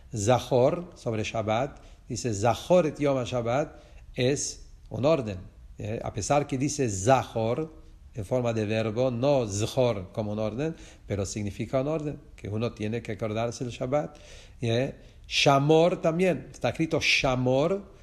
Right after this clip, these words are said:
pero significa observar, cuidar, ¿eh? Es un orden. Y lo mismo haloch, cuando Hashem le dice a Jeremías, a Yirmiyahu el profeta,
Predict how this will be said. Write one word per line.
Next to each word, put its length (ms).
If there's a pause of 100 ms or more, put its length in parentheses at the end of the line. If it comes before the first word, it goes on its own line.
(140)
pero 180
significa 1000 (100)
observar, 760
cuidar, 640 (380)
¿eh? 180
Es 140
un 120
orden. 360 (480)
Y 80
lo 120
mismo 320
haloch, 640
cuando 220
Hashem 300
le 100
dice 280
a 80
Jeremías, 400
a 40
Yirmiyahu 520
el 60
profeta, 560